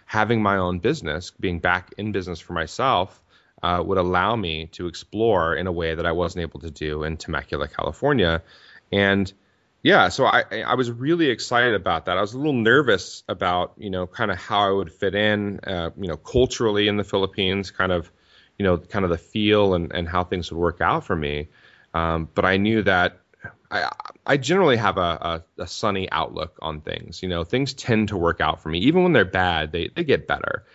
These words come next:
And so, you know, I, it wasn't, I wasn't as fearful about it because I tend to look at things, you know, from the perspective of, you know, things will work out. Things will be good. It may be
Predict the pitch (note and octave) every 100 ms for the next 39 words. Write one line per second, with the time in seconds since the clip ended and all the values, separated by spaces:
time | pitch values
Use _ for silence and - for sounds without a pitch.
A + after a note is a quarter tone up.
0 | - _ - F#2 - G#2 G2 G2 F#2+ -
1 | G#2+ G#2 E2 - F#2+ - A#2+ B2 D#3 E3+
2 | D#3+ C3 - - C#3+ E3+ - G#2 A2+ A#2
3 | - G2+ G#2+ G#2 F#2+ E2+ D2+ D#2+ F2 -
4 | F2+ F2 - - _ _ - G2+ G#2 B2+
5 | G#2+ G#2 F#2+ F2+ F2 F2+ - - F2+ E2+
6 | F#2 E2+ F2 - E2 D#2 E2+ - D#2+ D2+
7 | D2+ - A2 C3+ G3+ F#3+ D#3 B2 G#2 F2
8 | D#2 C#2+ - B2 A#2 G2+ F2 E2+ F2 A#2
9 | B2 A2+ G#2+